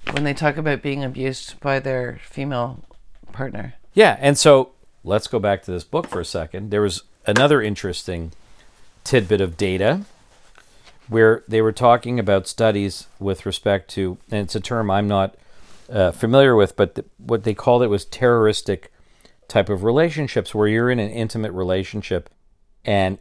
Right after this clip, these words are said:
Speaker 2: it's the, the, the actual coercive control and or physical violence is,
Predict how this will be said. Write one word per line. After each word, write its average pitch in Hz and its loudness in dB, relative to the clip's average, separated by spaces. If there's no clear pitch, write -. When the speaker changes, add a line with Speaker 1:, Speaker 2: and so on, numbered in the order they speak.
Speaker 2:
it's 95 -6
the, 101 -14
the, 98 -4
the 98 -4
actual 98 0
coercive 123 0
control 98 0
and 98 0
or 92 0
physical 110 -2
violence 87 0
is, 85 -10